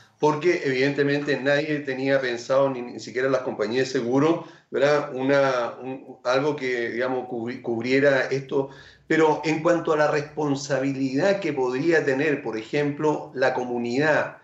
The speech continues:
eh, por haberle pedido a ese conserje que vaya a su trabajo, esta persona se haya visto, se haya visto contagiada. No pensemos en el fallecimiento, pero sí a lo mejor en,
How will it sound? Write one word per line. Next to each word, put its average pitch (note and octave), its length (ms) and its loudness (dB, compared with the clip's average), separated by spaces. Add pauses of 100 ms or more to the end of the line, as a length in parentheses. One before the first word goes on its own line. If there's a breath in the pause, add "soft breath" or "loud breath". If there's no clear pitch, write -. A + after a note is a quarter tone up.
(280 soft breath)
eh, B2+ 300 0
por E3+ 400 4
haberle C#3+ 420 2
pedido C3+ 520 0
a C3+ 60 8
ese C#3+ 220 0
conserje B2+ 960 -4 (600)
que G#2+ 440 -2
vaya C3 480 0
a A2 100 -2
su A#2+ 200 -4
trabajo, A#2 680 2 (240)
esta C#3 280 2
persona C#3 420 2
se C3+ 160 0
haya C3 220 2
visto, A#2+ 320 -6 (240)
se - 100 -4
haya B2+ 140 2
visto C3 280 -2
contagiada. A#2 720 0 (220 loud breath)
No F3+ 140 2
pensemos G3 420 4
en F#3 60 0
el - 20 -6
fallecimiento, E3 580 -2
pero A#2 160 -6
sí F#3 220 0
a F#3 60 6
lo D#3+ 80 2
mejor D3 340 0
en, D3 240 0